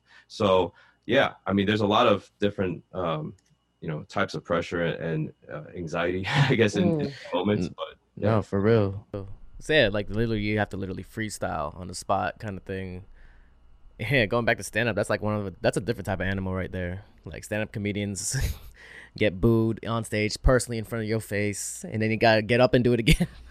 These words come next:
Speaker 3: <laughs>
Speaker 2: What's that, that New York stand-up, like, that famous, n-, it's not the one that the S N L crew
Speaker 3: No, Laugh
Speaker 2: goes
Speaker 3: Factory.
Speaker 2: to, or not Laugh, it's the one that The Rock was at, uh, Steve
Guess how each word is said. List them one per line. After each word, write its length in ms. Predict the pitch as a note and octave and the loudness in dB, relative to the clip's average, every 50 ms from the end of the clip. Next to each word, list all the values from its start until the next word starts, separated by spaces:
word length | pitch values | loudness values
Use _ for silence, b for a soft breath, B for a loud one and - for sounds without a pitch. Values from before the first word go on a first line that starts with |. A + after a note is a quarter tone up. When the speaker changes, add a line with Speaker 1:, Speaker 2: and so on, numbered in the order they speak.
| - - | -16 -16
Speaker 3:
<laughs> 340 | E3+ - - - - - | -16 -16 -16 -20 -16 -8
Speaker 2:
What's 220 | - G3 C#4 C#4 - | -2 -2 -2 -2 2
that, 300 | G4 F#4 D#4+ - - F#3+ | 4 4 4 4 2 0
that 260 | G3+ F#3 E3 - D3+ | 0 0 0 0 -2
New 160 | F3+ E3+ E3+ E3+ | -2 -2 -2 0
York 440 | E3+ E3+ E3 D#3+ D#3+ D#3 D#3 - - - | 0 0 0 0 0 -2 -4 -8 -16 -14
stand-up, 640 | - - - D#3+ D3 D3 D3 D3 C#3 C3+ C3 - | -12 -8 -6 -4 -4 -4 -2 -4 -4 -4 -4 -6
like, 120 | C#3+ C3+ C3 | -8 -6 -4
that 140 | B2+ - - | -6 -8 -8
famous, 580 | - - - D#3+ E3 E3+ F3 F3 E3+ - - | -8 -4 -2 0 0 2 0 -2 -2 -2 -4
n-, 80 | E3+ F3+ - | -4 -4 -4
it's 140 | - - - | -4 -4 0
not 260 | G#3 G3+ G#3 G3+ - | 2 2 2 2 0
the 320 | - F3 E3 E3 D#3 - - | 0 2 2 2 2 0 -2
one 200 | C#3+ D3 D#3+ D#3+ | -4 -4 -4 -2
that 260 | D3 D3 B2 - - | -2 -2 -4 -4 -6
the 200 | - C3+ - - | -8 -8 -6 -6
S 180 | C#3+ C#3+ - - | -8 -8 -6 -6
N 80 | D3 C#3+ | -6 -4
L 180 | C#3 C#3 C#3 | -2 -2 -4
crew 440 | C3 - - C3+ C3 B2+ B2 B2 - - | -6 -8 -6 -6 -4 -4 -6 -8 -10 -12
Speaker 3:
No, 80 | C2+ | -12
Laugh 220 | C2+ - E2+ F2 A#2+ | -10 -8 -8 -6 -6
Speaker 2:
goes 260 | C3 C3 B2+ B2 - | -4 -6 -6 -6 -8
Speaker 3:
Factory. 120 | - E2 | -10 -8
Speaker 2:
to, 40 | - B2+ | -6 -6
or 140 | C3+ - - - b b b b b b b b b b b b | -8 -8 -10 -16 b b b b b b b b b b b b
not 180 | F#3 G3+ A3+ F#3+ | -6 -4 -4 -2
Laugh, 300 | E3+ E3 E3 E3+ E3 - | -4 -4 -4 -6 -8 -8
it's 160 | - F3 - - | -12 -12 -6 -4
the 100 | G#3 G3 | -4 0
one 220 | G3 G#3 G#3+ G#3+ | 0 0 0 2
that 220 | F#3+ F3 D3+ - | 2 0 0 -2
The 80 | E3 C#3+ | -4 -4
Rock 400 | C3 D3 D3 D#3+ F3 F3+ F3+ - | -2 0 2 2 2 0 -2 -6
was 140 | F#3+ F3+ F3+ | -6 -4 -2
at, 400 | F#3 F3+ F3+ F3 F3 E3+ - - - | -2 -2 0 0 -2 -2 -4 -6 -6
uh, 160 | C#3+ B2 B2+ | -8 -8 -8
Steve 500 | - - - G3+ G3+ G3 F#3+ E3+ - | -10 -8 -6 -4 -2 -2 -2 -2 -6